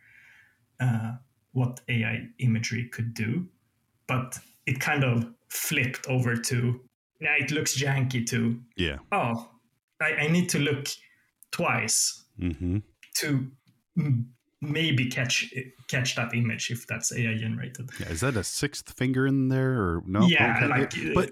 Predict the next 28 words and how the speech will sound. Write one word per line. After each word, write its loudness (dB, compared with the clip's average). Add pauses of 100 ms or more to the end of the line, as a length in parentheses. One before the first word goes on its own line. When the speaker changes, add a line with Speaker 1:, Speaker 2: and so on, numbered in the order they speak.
Speaker 1:
uh, 6 (160)
<laughs> 0
Speaker 2:
they're 8
so 6
subtle 4
that 2
it, 0
it's 0 (220)
amazing. 2
I 2
mean, 4
especially 0
with 2
you 4
and 2
with, 2
with, -2
with 0
Johan, 2
your 2 (120)
fascination 0
with 0 (140)
the, -4
in 0
the 0
A 0
I -4
space. -6